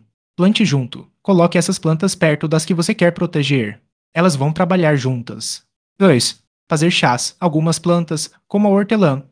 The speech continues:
podem ser usadas para fazer chás que você pode borrifar nas folhas. Três. Óleos essenciais. Use óleos das plantas para as pragas. Eles ajudam a manter as pragas longe. Benefícios de ter essas plantas no seu jardim. Ter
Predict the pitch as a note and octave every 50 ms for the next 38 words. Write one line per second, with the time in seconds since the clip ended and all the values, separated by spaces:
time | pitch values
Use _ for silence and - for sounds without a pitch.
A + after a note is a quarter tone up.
0 | _ - F#3+ G#3 A3+ A3+ A3 - G3 G3+ F#3+ D#3 F3 F3 E3+ F3 D#3+ - - F3
1 | F3 E3+ - F#3+ F3+ F3 G3 G3 - - F3+ F#3 F#3 - G3 E3+ E3+ - - F3+
2 | - - G#3 A3 G3+ G#3+ G3 G#3+ F#3+ F#3+ F#3+ - G3 F#3 F#3 F#3 F#3 - - -
3 | E3 C#3+ A#2 G#2+ G#2 A#2+ - - - _ _ _ _ _ _ - G3 F3 C3+ B2
4 | - - - _ _ _ _ _ _ - D#3 D#3 E3 E3 D#3+ E3+ D#3 - G3 G3
5 | - - F#3 D3 A#2+ A#2 B2+ - - - - F#3 G#3 F#3 F#3 E3 C#3 C#3 C#3+ D3+
6 | D3 D3 E3 D#3 D#3+ - F3 F#3 G#3 - A3+ A3 - F#3+ E3 D3 - - - C3
7 | A2+ G#2+ F2+ F2 - - - - _ _ _ _ _ _ _ - F3+ F3 E3 C#3+
8 | D3+ C3+ C#3 D3 F3 F#3 F#3+ F#3 F#3+ F#3+ F#3 D#3+ C#3+ C#3 C3+ - - D3 C#3+ C#3+
9 | D3+ D3 C#3+ C3+ B2 A#2 A#2 A2+ A#2 A#2 A#2 - _ _ _ _ _ _ _ -
10 | B2 B2+ B2+ - - C3 - - D3+ C3 D3+ F3+ F3+ - F3+ F3+ F3 - F#3+ F#3
11 | - - E3+ D#3+ E3 F3 - E3 C#3+ D3+ D#3 D3+ - F#3 F3+ F#3 F3+ E3 C#3+ F3+
12 | G#3+ G3 G#3+ G3+